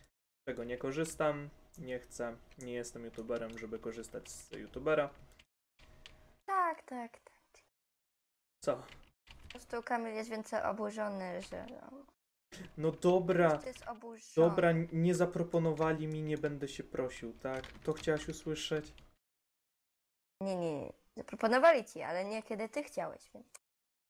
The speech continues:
Speaker 1: No jak chciałem, jak miałem siedemset subskrypcji, z-, dostałem, e, że, e, dostałem odpowiedź, że nie, bo masz za mało,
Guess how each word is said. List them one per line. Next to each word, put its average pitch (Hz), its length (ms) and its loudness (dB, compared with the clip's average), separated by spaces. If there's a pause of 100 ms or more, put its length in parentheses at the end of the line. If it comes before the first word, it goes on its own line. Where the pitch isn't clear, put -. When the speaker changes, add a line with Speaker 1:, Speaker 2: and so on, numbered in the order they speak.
(100)
Speaker 1:
No 175 100 -2
jak 240 200 0
chciałem, 175 760 2 (440)
jak 151 180 2
miałem 139 400 -2
siedemset 143 520 -4
subskrypcji, 170 680 -6
z-, 135 360 -12 (340)
dostałem, 127 500 -4 (460)
e, 123 340 2
że, 123 440 0 (180)
e, 120 40 -8
dostałem 143 360 0
odpowiedź, 131 320 -2
że 120 140 -8
nie, 180 200 4
bo 156 120 4
masz 131 180 -2
za 123 180 -6
mało, 190 420 2